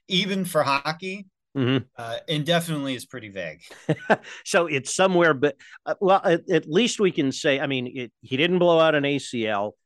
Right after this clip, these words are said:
Speaker 2: Uh, it's not a torn, it's, nothing is torn, or anything like that that we know of. Well, I guess,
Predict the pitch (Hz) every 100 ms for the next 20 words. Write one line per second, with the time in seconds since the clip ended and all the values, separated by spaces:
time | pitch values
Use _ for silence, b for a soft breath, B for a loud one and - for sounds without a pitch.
0 | _ 110 107 101 101 - 113 - 139 143
1 | 127 - 185 180 160 135 - 135 156 160
2 | 151 113 110 _ - 233 175 139 131 127
3 | b b b 151 143 147 139 147 135 120
4 | 135 123 127 123 127 120 156 127 98 92
5 | 101 _ - 165 160 156 180 -